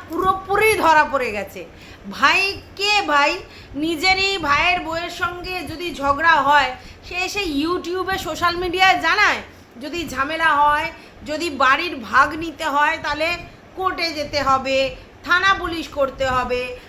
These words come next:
বা অন্য কিছু করতে হবে, আইনি ঝামেলা গিয়ে করতে হবে। তো সেটা না করে কেউ ভাই এইভাবে এসে সোশ্যাল মিডিয়ায় বলে, "আমার ভাগ চাই, ভাগ চাই।" আরে সোশ্যাল মিডিয়ার লোকজন তোকে ভাগ দেবে?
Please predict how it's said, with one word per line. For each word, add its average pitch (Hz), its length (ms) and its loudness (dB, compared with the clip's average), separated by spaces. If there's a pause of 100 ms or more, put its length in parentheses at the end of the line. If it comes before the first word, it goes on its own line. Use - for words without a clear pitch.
বা 403 140 6
অন্য 392 320 0
কিছু 427 280 -6
করতে 359 280 -2
হবে, 311 200 -2
আইনি 370 600 0
ঝামেলা 359 420 0
গিয়ে 349 240 -4
করতে 302 340 -2
হবে। 233 340 0
তো 175 120 -10 (280)
সেটা 370 320 2
না 349 320 6
করে 330 400 2 (260)
কেউ 370 260 -2
ভাই 339 300 2
এইভাবে 320 760 0 (240)
এসে 311 480 -2 (280)
সোশ্যাল 370 400 0
মিডিয়ায় 359 360 0
বলে, 359 220 0
"আমার 349 300 4
ভাগ 320 220 2 (120)
চাই, 370 160 -2
ভাগ 330 200 2 (100)
চাই।" 349 160 -2
আরে 320 200 0
সোশ্যাল 330 340 -6
মিডিয়ার 359 300 -2
লোকজন 320 420 -4
তোকে 359 160 -6
ভাগ 285 340 2
দেবে? 302 400 2